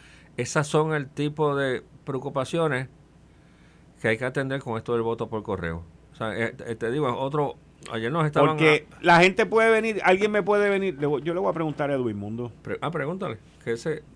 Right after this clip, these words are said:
Speaker 2: Llámate, llámate a Edwin Mundo ahí, este zombie, mira, aquí está el teléfono, ¿tú lo tienes?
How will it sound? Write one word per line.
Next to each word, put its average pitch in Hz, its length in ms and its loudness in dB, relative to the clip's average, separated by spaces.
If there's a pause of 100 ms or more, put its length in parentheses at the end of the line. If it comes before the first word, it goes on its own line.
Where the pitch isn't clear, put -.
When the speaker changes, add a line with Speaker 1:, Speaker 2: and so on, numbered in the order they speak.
(160)
Speaker 2:
Llámate, 165 480 -4
llámate 180 340 -4
a 180 40 0
Edwin 180 200 -2
Mundo 160 240 -6
ahí, 139 180 -6
este 123 200 -16
zombie, 123 320 -12
mira, 110 180 -12
aquí 98 120 -18
está 127 120 -14
el 120 60 -18
teléfono, 87 400 -14
¿tú 123 100 -14
lo 151 100 -8
tienes? 127 220 -14